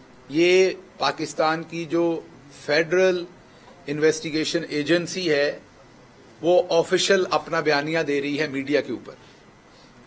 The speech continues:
उसके थोड़ी ही देर बाद मुल्क का जो इंटीरियर मिनिस्टर है, जिसके अंडर वो डिपार्टमेंट है, वो आके राणा सनाउल्लाह कह रहे हैं कि जी बिल्कुल एफ़आईए की इंक्वायरी के अंदर हमने उन्हें हिरासत में लिया है।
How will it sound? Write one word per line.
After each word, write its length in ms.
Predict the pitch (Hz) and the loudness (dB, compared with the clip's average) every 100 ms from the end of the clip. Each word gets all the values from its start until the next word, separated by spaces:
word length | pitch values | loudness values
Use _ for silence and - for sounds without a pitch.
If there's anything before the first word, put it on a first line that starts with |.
| - - - - - - - - | -20 -20 -20 -20 -20 -20 -14 -6
उसके 280 | 170 - 202 | -2 4 4
थोड़ी 320 | 202 175 202 | 4 2 2
ही 180 | 233 226 | 0 4
देर 200 | 196 175 | 4 4
बाद 380 | 160 151 147 - - - - - - - - - - - - - - - - - - 147 | 4 4 0 -6 -20 -20 -20 -20 -20 -20 -20 -20 -20 -20 -20 -20 -20 -20 -20 -20 -16 -2
मुल्क 240 | 160 175 | -2 4
का 120 | 196 | 6
जो 260 | 185 185 185 | 6 6 6
इंटीरियर 460 | 170 151 180 208 214 | 4 0 6 6 6
मिनिस्टर 440 | 190 175 - 170 | 2 0 2 2
है, 120 | 160 | 2
जिसके 240 | 165 - 175 | -2 -2 0
अंडर 340 | 175 185 220 | 2 6 8
वो 140 | 196 | 10
डिपार्टमेंट 560 | 208 185 151 147 156 139 | 8 6 2 0 -4 -6
है, 220 | 117 113 - - - - - - - - - - | -8 -8 -20 -20 -20 -20 -20 -20 -20 -20 -20 -4
वो 160 | 160 196 | 4 8
आके 300 | 170 170 185 | 8 6 4
राणा 220 | 170 170 | 2 0
सनाउल्लाह 480 | 165 156 156 185 202 | 0 2 4 6 6
कह 180 | 190 175 | 6 4
रहे 160 | 165 | 2
हैं 300 | 147 139 139 - - - - - - - | 0 -6 -10 -20 -20 -20 -20 -20 -20 -6
कि 100 | 165 | -2
जी 140 | 156 180 | 0 0
बिल्कुल 480 | 160 190 196 202 180 | 2 2 4 6 6
एफ़आईए 460 | 160 165 170 175 | 6 2 2 0
की 160 | 170 175 | -2 -8
इंक्वायरी 420 | 165 156 156 170 | -2 2 2 0
के 120 | 165 | -2
अंदर 240 | 151 160 143 | -2 -2 -2
हमने 260 | 143 156 | -4 -6
उन्हें 240 | 151 160 131 | -4 -4 -4
हिरासत 380 | 127 127 143 139 | -4 -4 -6 -8
में 100 | 147 | -8
लिया 240 | 135 131 | -4 -2
है। 200 | 117 107 | -4 -8